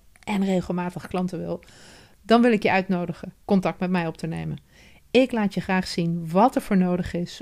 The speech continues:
om regelmatig klanten te krijgen. Ga naar vraaganneloes punt N L en maak een afspraak. Vertel me wat je situatie is. En als ik denk dat ik je kan helpen,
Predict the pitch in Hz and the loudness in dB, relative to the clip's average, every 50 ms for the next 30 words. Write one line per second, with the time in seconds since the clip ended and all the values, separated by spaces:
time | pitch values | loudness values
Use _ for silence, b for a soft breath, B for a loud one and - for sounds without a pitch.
0 | - - 180 170 165 156 165 160 160 175 175 - 180 170 165 160 160 160 151 - | -4 -2 0 0 0 0 -2 0 0 0 0 -2 -4 -4 -4 -2 -4 -4 -4 -6
1 | 156 - - - 156 156 151 - 147 - - - 160 151 156 - - - - - | -8 -8 -6 -6 -6 -6 -6 -8 -12 -14 -10 -8 -8 -8 -8 -10 -12 -16 -18 -20
2 | b b b b b b - - 226 226 214 202 180 180 - - - - 185 175 | b b b b b b -2 0 2 2 2 2 0 -2 -4 -10 -14 -8 -2 2
3 | 196 226 254 240 - - - 220 240 262 240 208 202 190 - - - - 190 196 | 2 2 2 0 -4 -4 -2 0 2 2 4 2 2 2 -2 -8 -6 0 2 2
4 | 208 202 180 165 160 160 165 - - - 175 170 165 160 160 170 175 175 165 - | 2 2 2 -2 -2 -6 -8 -8 -6 -2 0 2 2 2 2 0 0 -2 -4 -4
5 | 160 - - - 151 139 143 - - _ - - - 214 - - _ - - 175 | -6 -8 -6 -6 -6 -6 -6 -10 -16 _ -18 -12 -10 -10 -10 -10 _ -6 -2 -2
6 | 214 254 247 233 202 196 190 - 202 180 - 185 - 175 165 160 160 - - 160 | 0 2 2 2 2 2 2 0 -2 -4 -4 -6 -6 -4 -6 -6 -6 -6 -6 -6
7 | 143 - - - - B B B B B B B B - - 190 185 180 175 170 | -6 -6 -8 -14 -18 B B B B B B B B -2 2 2 4 4 2 2
8 | 175 208 180 - 156 160 165 185 214 240 - - 202 190 190 - - 180 - - | 0 -2 -4 -4 -2 0 2 2 2 -2 -4 -4 -4 -4 -4 -4 -6 -6 -4 -4
9 | 170 160 151 151 151 170 - - - 180 | -4 -2 -2 -4 -6 -8 -8 -10 -12 -12